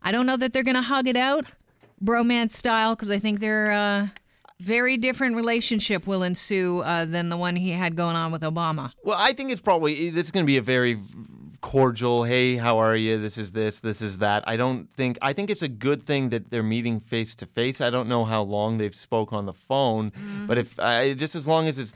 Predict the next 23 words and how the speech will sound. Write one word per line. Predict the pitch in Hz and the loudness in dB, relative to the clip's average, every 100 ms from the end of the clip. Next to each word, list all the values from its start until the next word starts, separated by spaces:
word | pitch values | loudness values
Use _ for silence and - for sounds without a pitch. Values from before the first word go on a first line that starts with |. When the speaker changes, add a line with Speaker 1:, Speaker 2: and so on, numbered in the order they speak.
| - | -2
Speaker 2:
doesn't | 139 131 123 | 0 0 -2
go | 123 | -2
down | 113 117 120 | 0 2 2
the | 113 | 0
way | 113 117 | 0 0
that | 107 107 | -2 -6
Trump's, | - 120 113 - | -2 -2 -2 -2
uh, | 113 104 | -2 -2
first | 120 113 - - - - | -2 -4 -4 -20 -20 -12
telephone | - 135 131 127 117 | 0 2 2 0 0
meeting | 117 113 110 | 0 0 -2
with | 107 | -2
the | 110 | -2
Australian | 104 98 127 131 139 107 | -2 -2 -2 0 0 -2
Prime | 98 95 | -4 -8
Minister | 92 - - 85 | -10 -12 -14 -14
went, | 82 104 | -12 -10
where | 110 110 | -6 -6
apparently | 110 120 120 123 | -4 -4 -4 -6
he | 113 | -6
chewed | - 139 | -4 -2
him | 127 | 0
out | 151 165 - - | 0 0 -4 -16